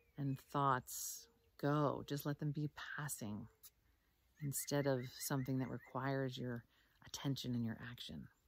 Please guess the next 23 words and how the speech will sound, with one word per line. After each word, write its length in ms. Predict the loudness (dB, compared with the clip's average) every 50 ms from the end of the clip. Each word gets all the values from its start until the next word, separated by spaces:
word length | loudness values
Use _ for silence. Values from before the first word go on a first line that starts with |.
| _ _ _ _ _ _ -20 _ -20 _ _ _ _ _ _ _ _ _ _
And 100 | -2 -2
as 140 | -2 0 0
you 180 | 0 0 0 0 -4 _ _ _ _ _ _ -20 _ _ _ _ _ _ -4
continue, 720 | 0 2 2 2 2 0 0 2 2 4 4 4 4 4
why 100 | 2 2
don't 100 | 0 0
you 140 | 2 0 0 0
continue 800 | 0 -2 -2 -2 -4 -2 2 2 4 4 4 4 4 4 2 0 -2 -6 -14 -18 -18 -20 -20 _
tracing 400 | -6 -2 -2 -2 0 0 0 0
your 120 | 0 0 -2
fingers? 580 | -2 -2 -2 -2 0 -2 -4 -6 -8 -10 -12 -12 _ -20 -20 -20 -20 -20 -20 -20 -20 -20 _ _ _ _ -6 -4
As 80 | 0
you 80 | 0 0
continue 520 | 2 2 0 2 2 4 4 6 6 6
to 100 | 6 4
do 200 | 2 2 2 2
this, 240 | 2 0 -2 -2 -2
you 100 | -2 -2 -2
calm 500 | -4 -10 -8 -2 0 0 2 2 2 2
down 600 | 2 2 2 2 2 4 4 4 2 2 2 2
your 140 | 2 2 2
nervous 340 | 2 2 0 0 -2 -2 -4
system. 460 | -6 -8 -10 -10 -10 -10 -10 -10 -12